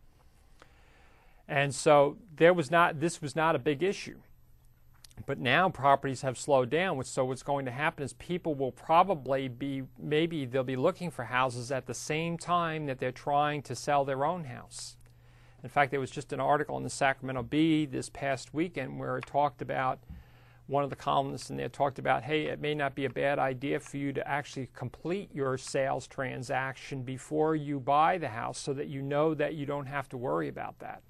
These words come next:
Okay? But it, you, uh, and whether or not a seller agrees to this, agrees to a contingent sale, is dependent upon how long their property's been on the market. <laughs> If they've been trying to sell their property for the last six months and you're the first one that walks in the door with an offer that's contingent on the sale of your property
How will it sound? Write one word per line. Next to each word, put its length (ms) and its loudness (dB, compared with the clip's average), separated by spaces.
Okay? 360 -12
But 100 0
it, 120 -4
you, 220 -4
uh, 200 -2
and 300 0
whether 220 10
or 40 8
not 140 6
a 40 2
seller 520 6
agrees 480 -4
to 120 -6
this, 520 -6
agrees 480 0
to 120 0
a 60 -4
contingent 500 -4
sale, 240 2
is 100 -2
dependent 320 -4
upon 240 -4
how 220 0
long 220 0
their 140 2
property's 440 0
been 140 -2
on 100 -2
the 40 -4
market. 420 2
<laughs> 40 -8
If 120 -10
they've 140 2
been 100 0
trying 240 4
to 60 -2
sell 180 4
their 140 4
property 340 6
for 140 -10
the 80 -2
last 260 2
six 220 -6
months 260 -4
and 100 -10
you're 140 -2
the 60 -4
first 320 -2
one 140 -4
that 100 -8
walks 320 2
in 60 -8
the 80 -6
door 220 2
with 120 0
an 100 -4
offer 340 2
that's 200 -6
contingent 500 -6
on 100 -6
the 60 -6
sale 280 0
of 40 -2
your 180 2
property 540 -2